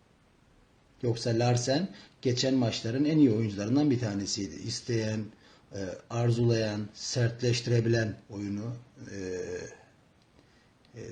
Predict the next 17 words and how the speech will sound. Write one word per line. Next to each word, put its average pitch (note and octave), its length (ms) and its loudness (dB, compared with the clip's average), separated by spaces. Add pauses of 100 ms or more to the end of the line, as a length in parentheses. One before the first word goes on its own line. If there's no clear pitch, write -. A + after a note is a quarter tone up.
(180)
nispeten A#2 640 2
benim B2 260 4
beklentilerimin A#2 760 2
üzerine A#2+ 360 2
çıkabilecek B2 640 2
kadar A#2 320 2
da C#3+ 100 2
iyi C#3 220 4
oynayan B2 440 4
bir G#3 60 4
oyuncuydu. C#3 480 4 (2500)
Bakasetas F3 800 2
günün D3+ 280 8
yıldızıydı C#3 560 10
arkadaşlar G#2 580 -2
bana A2 200 0
göre. A2+ 340 2